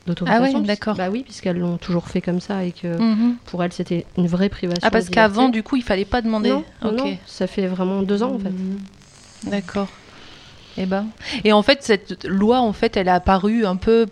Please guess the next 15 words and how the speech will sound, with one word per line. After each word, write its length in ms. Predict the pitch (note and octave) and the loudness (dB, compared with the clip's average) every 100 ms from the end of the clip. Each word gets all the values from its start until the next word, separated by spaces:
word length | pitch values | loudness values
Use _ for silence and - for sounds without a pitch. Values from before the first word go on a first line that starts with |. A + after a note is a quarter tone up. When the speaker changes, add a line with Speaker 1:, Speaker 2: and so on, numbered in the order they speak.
| - | -4
Speaker 2:
pour, 360 | - G#3+ G#3+ G3+ | -4 -2 0 0
euh, 380 | F3+ F3+ F3+ F3+ | 0 0 0 -2
entre 300 | F3 F3+ - | -2 -2 -4
guillemets, 640 | F#3+ G3 G#3 G#3+ A3+ A#3 G#3+ | -2 2 2 4 2 2 2
euh, 360 | F#3 F3+ F3+ F3+ - - - | 2 2 2 -2 -8 -16 -4
lutter 300 | G3 G3+ G#3+ | -2 0 0
contre, 320 | G3 F#3+ - | -2 -8 -4
euh, 560 | F#3+ F3+ F3+ F3+ F#3 - - - | -2 0 0 -2 -2 -4 -6 -6
la 140 | - F3+ | -4 -2
radicalisation, 920 | F3+ F3 G3+ F3+ G#3 - - G3 G3 | -2 -2 -2 2 0 0 -2 0 2
Speaker 1:
Oui, 60 | F#3+ | 2
Speaker 2:
euh, 120 | A#3 | 0
Speaker 1:
les 180 | A3+ F#3 | 0 -4
déviances, 540 | F3 F3 E3+ E3+ - D#3+ | -4 -6 -6 -6 -8 -10
euh, 140 | D#3 | -10